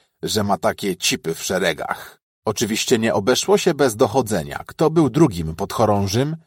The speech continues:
ale Czajkowski szedł w zaparte, że nie pamięta. Tak jak przewidywał, nie wyrzucono go ze szkoły, ale został ukarany. Wylądował na dywaniku u generała Strzałkowskiego,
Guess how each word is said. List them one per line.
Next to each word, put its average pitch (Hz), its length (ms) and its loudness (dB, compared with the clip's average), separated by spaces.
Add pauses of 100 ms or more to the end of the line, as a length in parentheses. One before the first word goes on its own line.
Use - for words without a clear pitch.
(340)
ale 131 240 6
Czajkowski 151 720 0
szedł 160 400 0
w 104 80 -8
zaparte, 123 720 2
że 151 180 2
nie 127 100 0
pamięta. 78 580 -6 (720)
Tak 151 200 2
jak 175 200 2
przewidywał, 104 840 -2 (220)
nie 135 200 -2
wyrzucono 127 580 2
go 78 160 -8
ze 80 140 -8
szkoły, 104 560 0 (300)
ale 131 280 4
został 175 560 0
ukarany. 123 640 0 (480)
Wylądował 160 640 4
na 170 180 4
dywaniku 139 680 2
u 123 160 -2
generała 113 540 0
Strzałkowskiego, - 1120 -4